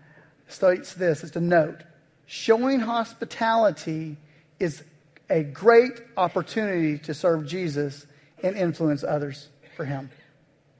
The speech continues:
If you want to serve Jesus, if you want to influence others for Je-, uh, for, for him, hospitality is a great way to do that. Listen to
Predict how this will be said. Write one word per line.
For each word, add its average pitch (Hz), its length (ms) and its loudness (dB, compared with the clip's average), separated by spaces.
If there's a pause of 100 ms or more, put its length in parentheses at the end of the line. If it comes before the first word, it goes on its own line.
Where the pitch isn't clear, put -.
(480)
If 170 160 -2
you 247 140 4
want 277 160 8
to 196 60 4
serve 233 380 8
Jesus, 226 400 -2
if 151 140 0
you 180 140 0
want 226 280 2
to - 80 -6
influence 233 520 0
others 220 340 4
for 202 300 -4
Je-, 214 380 -6
uh, 185 180 4
for, - 180 -12
for 185 160 -4
him, 214 400 0 (680)
hospitality 233 920 4
is 180 120 -2
a 175 80 0
great 196 280 6
way 185 200 10
to 165 80 -2
do 175 180 2
that. 156 240 2
Listen 226 300 4
to 190 300 2